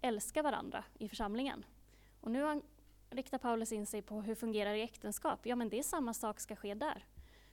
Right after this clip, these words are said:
Männen ska älska sina hustrur, eh,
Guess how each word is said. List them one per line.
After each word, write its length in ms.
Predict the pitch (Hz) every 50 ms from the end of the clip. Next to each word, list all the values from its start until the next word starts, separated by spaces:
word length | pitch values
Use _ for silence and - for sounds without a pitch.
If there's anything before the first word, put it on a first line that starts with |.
| - - - - -
Männen 400 | 220 214 220 240 269 294 330 339
ska 120 | - -
älska 380 | - 330 311 269 - - 294 269
sina 160 | - 311 320
hustrur, 540 | 339 330 302 - - - 269 277 302 339 370 - - - - - - - - - - 240 - -
eh, 520 | - 247 240 240 240 240 240 233 233 233